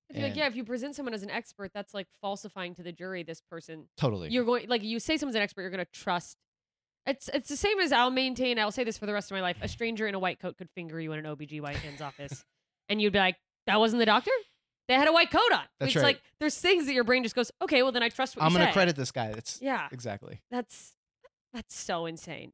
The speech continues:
Speaker 1: Bite marks. Get fucked. Um, or whatever.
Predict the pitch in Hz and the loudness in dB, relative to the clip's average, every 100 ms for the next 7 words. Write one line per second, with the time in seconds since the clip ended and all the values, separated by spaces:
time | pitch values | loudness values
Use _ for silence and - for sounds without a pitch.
0 | 180 - 170 151 - 156 160 _ _ _ | -20 -10 -8 -8 -10 -12 -12 _ _ _
1 | 302 - _ _ 143 147 _ _ _ _ | -14 -14 _ _ -12 -14 _ _ _ _
2 | _ _ - 185 175 170 - 202 359 226 | _ _ -4 0 0 -2 -6 -6 -4 -4
3 | 147 | -6